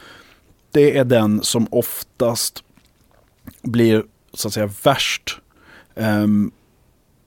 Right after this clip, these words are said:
det är fel att säga värst, för man ska inte hålla på och jämföra, mm, folk med varandra sådär. Men, men bipolär ett betyder att du går upp i fullskaliga manier. Du tappar liksom,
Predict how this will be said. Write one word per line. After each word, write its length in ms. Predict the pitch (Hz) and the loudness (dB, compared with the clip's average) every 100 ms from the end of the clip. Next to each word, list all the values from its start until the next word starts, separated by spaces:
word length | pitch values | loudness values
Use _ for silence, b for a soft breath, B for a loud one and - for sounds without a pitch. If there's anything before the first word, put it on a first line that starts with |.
| _ - - | _ -14 -12
det 100 | - | -14
är 400 | - - - - | -16 -16 -18 -18
fel 200 | - - | -14 -14
att 60 | - | -8
säga 360 | - 120 101 101 | -6 -4 -4 -6
värst, 400 | 107 107 - - | -4 -4 -4 -4
för 80 | |
man 100 | 120 | -4
ska 100 | 113 | -2
inte 120 | 120 113 | -2 -2
hålla 100 | 113 | -2
på 220 | 110 107 | 0 0
och 100 | 98 95 | -2 -8
jämföra, 680 | - 110 107 - 104 101 101 | -4 -2 -2 -2 -2 -2 -2
mm, 640 | 92 82 95 58 71 50 - _ - | -6 -8 -10 -10 -16 -18 -20 _ -16
folk 300 | - 101 92 | -12 -12 -10
med 100 | 104 | -6
varandra 360 | 104 104 101 98 | -4 -4 -6 -6
sådär. 200 | 104 95 | -6 -4
Men, 160 | 113 | -4
men 280 | 104 131 120 B B B B B B _ | -2 0 0 B B B B B B _
bipolär 400 | 147 139 147 139 - | 0 2 4 4 2
ett 380 | 113 - - - | -4 -8 -20 -10
betyder 500 | - 113 120 107 104 | -8 -4 -2 0 -2
att 200 | - - | -6 -6
du 80 | - | -4
går 260 | 110 113 - | -2 0 2
upp 320 | 139 - - 113 | 0 -2 -8 -4
i 300 | 117 104 - | -2 -2 -4
fullskaliga 680 | - 120 107 - 101 98 98 | -4 -2 -2 -4 -2 -2 0
manier. 640 | 104 113 120 92 90 90 - | 2 4 2 0 -4 -8 -10
Du 100 | 120 | -8
tappar 540 | - 120 - - 113 | -2 -4 -4 0 2
liksom, 400 | 117 113 107 95 | 4 2 -2 -2